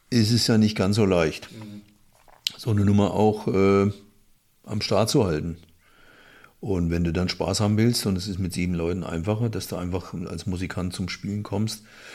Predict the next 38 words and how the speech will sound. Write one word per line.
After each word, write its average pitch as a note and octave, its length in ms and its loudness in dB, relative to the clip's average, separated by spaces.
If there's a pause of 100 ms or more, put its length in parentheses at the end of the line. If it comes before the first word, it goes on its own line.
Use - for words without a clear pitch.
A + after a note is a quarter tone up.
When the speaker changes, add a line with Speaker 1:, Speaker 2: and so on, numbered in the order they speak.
(380)
Speaker 1:
finde F#2 200 -4
ich - 60 -10
das G#2 120 -4
schon F#2 200 -2
erstmal F2 680 -2
legitim, F#2 640 0 (100)
das F#2 220 -2
zu A#2 120 -4
machen. F2+ 440 0 (320)
Und F2+ 100 -6
wenn F#2 120 2
man F2 100 2
das F2 180 -2
gut G#2+ 260 -6
macht E2 320 -2
und F2+ 120 0
die F2 80 -2
Arrangements E2 560 -4
gut G#2+ 200 -10
sind, C3 300 0 (760)
ist - 220 -6
da F#2+ 140 0
eigentlich F#2+ 260 0
nichts G2+ 220 -2
gegen G#2 200 4
zu A2 140 2
sagen. G2+ 420 2
Wobei E2+ 340 -2
ich, - 440 0
wenn G2+ 140 0
man G2 80 0
dann F#2+ 140 0
eine F#2 100 -2
größere G#2+ 320 0
Besetzung G2+ 500 0
hört, G2 280 0
einfach F#2+ 480 -4
mit, F#2 160 -4